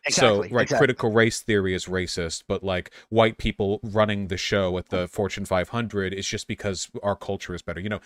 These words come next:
Speaker 1: in their mind,
Speaker 2: Right.
Speaker 1: that's meritocracy. But if you challenge that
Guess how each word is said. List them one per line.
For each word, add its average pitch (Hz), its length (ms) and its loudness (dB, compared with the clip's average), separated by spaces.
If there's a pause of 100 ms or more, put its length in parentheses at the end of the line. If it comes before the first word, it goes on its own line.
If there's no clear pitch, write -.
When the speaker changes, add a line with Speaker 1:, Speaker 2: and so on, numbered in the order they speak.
(140)
Speaker 1:
in 120 160 -2
their 165 240 10
mind, 87 440 -2
Speaker 2:
Right. 87 80 -10 (200)
Speaker 1:
that's 120 300 8
meritocracy. 101 880 0 (240)
But 120 160 8 (200)
if 135 160 4
you 131 80 4
challenge 160 560 2
that 90 280 2